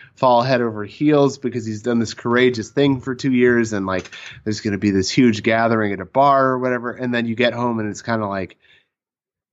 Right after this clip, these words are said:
almost none of that happens. <laughs> Like, you're like, whoa, like, now I just have to, um, get a job and, uh, live an American life now. Um, it's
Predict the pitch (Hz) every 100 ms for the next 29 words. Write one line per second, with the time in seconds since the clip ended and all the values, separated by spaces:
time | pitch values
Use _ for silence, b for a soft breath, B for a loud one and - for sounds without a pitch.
0 | - 143 143 135 123 - 117 113 107 98
1 | 90 98 90 87 80 85 87 135 127 143
2 | 127 127 120 117 110 - _ B B B
3 | B B B - _ _ 110 117 120 110
4 | 104 101 98 95 92 - 113 113 117 117
5 | 113 110 - 110 104 - 110 101 95 92
6 | - 95 95 90 87 85 82 80 _ _
7 | _ _ 113 110 110 110 104 98 110 139
8 | 147 113 107 104 107 107 107 104 104 98
9 | - _ - _ _ _ _ - 113 127
10 | 123 113 127 123 131 139 139 131 127 180
11 | 180 - - 92 90 92 - 113 113 104
12 | 117 110